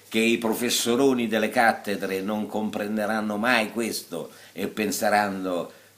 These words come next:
che io vaneggio, vaneggio, schiavo di cromosoni, cromosomi, cromosomi, non, non se, <laughs> non mi ricordo,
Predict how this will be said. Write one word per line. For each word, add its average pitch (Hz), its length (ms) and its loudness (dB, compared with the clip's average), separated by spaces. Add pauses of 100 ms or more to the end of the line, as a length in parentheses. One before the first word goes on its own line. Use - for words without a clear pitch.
(100)
che 92 120 -4
io 101 260 2
vaneggio, 82 920 -2 (120)
vaneggio, 65 920 -10 (120)
schiavo 90 920 -4 (180)
di 92 260 -6
cromosoni, 90 1080 -6 (220)
cromosomi, 98 920 -4
cromosomi, 107 840 -6
non, 104 360 -8
non 92 140 -10
se, - 200 -6
<laughs> - 40 -6
non 160 160 2
mi - 80 -10
ricordo, - 1000 -4